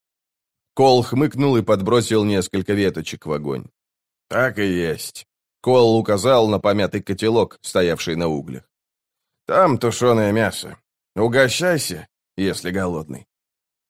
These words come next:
Паран почувствовал, что умирает с голоду,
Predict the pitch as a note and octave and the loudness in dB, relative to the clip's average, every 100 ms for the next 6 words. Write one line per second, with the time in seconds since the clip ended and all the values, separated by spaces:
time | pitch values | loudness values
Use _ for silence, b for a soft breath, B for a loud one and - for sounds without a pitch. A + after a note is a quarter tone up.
0 | _ _ _ A#2 B2 C#3 C3 B2+ A#2+ D3+ | _ _ _ 2 4 4 4 2 2 2
1 | C#3 - B2+ B2 A#2 - B2 - B2 B2+ | 0 0 2 2 0 0 -2 2 2 4
2 | B2 A2+ A2 G2+ E2 E2+ G2+ F2+ E2+ E2+ | 4 4 4 2 -2 -2 0 0 0 -4